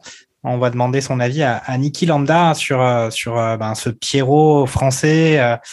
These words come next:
ce jeune loup, euh, qui est à la fois, ben, euh, virevoltant mais en même temps très sérieux, qui enchaîne les, les bons résultats, euh, week-end après week-end, enfin Grand Prix après Grand Prix. On voit vraiment la différence, euh, qu'il est capable de faire, notamment vis-à-vis de son coéquipier Tsunoda,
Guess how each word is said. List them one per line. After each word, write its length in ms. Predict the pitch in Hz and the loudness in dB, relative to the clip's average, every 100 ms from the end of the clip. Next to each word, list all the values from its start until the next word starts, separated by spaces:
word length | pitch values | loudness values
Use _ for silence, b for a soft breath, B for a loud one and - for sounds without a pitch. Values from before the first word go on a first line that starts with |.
| B B B 127 | B B B -10
ce 220 | - 127 | 0 2
jeune 400 | 120 156 160 139 | 4 2 2 0
loup, 560 | 135 160 170 180 175 139 | 2 2 4 4 4 4
euh, 240 | 127 123 | 2 -2
qui 320 | - - 123 | -6 -10 -4
est 40 | 127 | 0
à 100 | 123 | 0
la 100 | 123 | 0
fois, 340 | - 143 147 | 0 2 2
ben, 380 | 113 110 107 104 | 0 -2 -4 -6
euh, 220 | 104 104 | -6 -8
virevoltant 580 | 110 120 123 123 - 151 | -8 -4 -2 -4 -4 -6
mais 100 | 127 | -4
en 40 | |
même 100 | 117 | -6
temps 160 | 120 151 | -6 -6
très 180 | - 151 | -4 -4
sérieux, 360 | 135 135 151 170 B B B | -2 -2 -4 -6 B B B
qui 100 | 123 | -6
enchaîne 380 | 127 - 165 156 | -2 0 0 0
les, 300 | 139 123 - | -2 -6 -6
les 80 | 127 | -4
bons 180 | 131 170 | 2 2
résultats, 800 | 165 143 139 151 156 156 139 123 | 2 0 0 2 2 2 2 0
euh, 40 | |
week-end 340 | 123 143 170 160 | -4 -2 0 0
après 500 | 131 135 131 127 127 | -2 -4 -2 -2 0
week-end, 400 | 135 139 143 151 | -2 0 0 0
enfin 200 | 131 117 | 0 -2
Grand 160 | 131 | 0
Prix 160 | 135 151 | 0 0
après 220 | 139 143 | 0 0
Grand 160 | 131 127 | 0 0
Prix. 280 | 156 180 190 B B B _ - | 2 0 0 B B B _ -4
On 100 | 120 | 2
voit 340 | 127 165 165 | 4 4 4
vraiment 360 | 127 127 131 151 | 2 2 2 2
la 120 | 127 | 0
différence, 500 | 127 131 135 139 - | -2 -2 0 0 0
euh, 120 | 120 | -4
qu'il 180 | 117 123 | -2 -4
est 40 | |
capable 280 | 117 127 123 | -2 0 0
de 80 | 123 | -2
faire, 200 | 135 135 | 0 -2
notamment 460 | 123 123 120 123 117 | -2 -2 -2 -2 -2
vis-à-vis 340 | 113 117 120 | -4 -4 -4
de 60 | - | -8
son 140 | 110 | -6
coéquipier 480 | 120 110 - - 117 | -4 -6 -6 -4 -4
Tsunoda, 640 | - 117 113 127 175 | -2 0 2 2 2